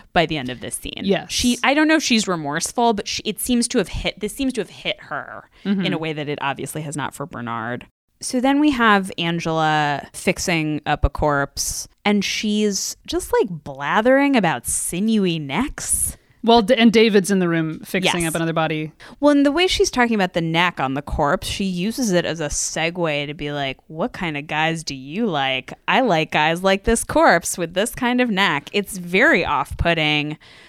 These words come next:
Speaker 1: She knows immediately that David is gay.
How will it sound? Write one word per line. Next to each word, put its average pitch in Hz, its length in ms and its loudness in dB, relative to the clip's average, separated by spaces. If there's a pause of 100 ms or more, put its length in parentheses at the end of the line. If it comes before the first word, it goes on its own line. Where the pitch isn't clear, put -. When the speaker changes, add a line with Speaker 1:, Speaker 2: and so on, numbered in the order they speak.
(160)
Speaker 1:
She - 260 0
knows 208 300 4
immediately 160 640 0
that 143 220 -6
David 131 360 -6
is 123 380 -12
gay. 151 540 0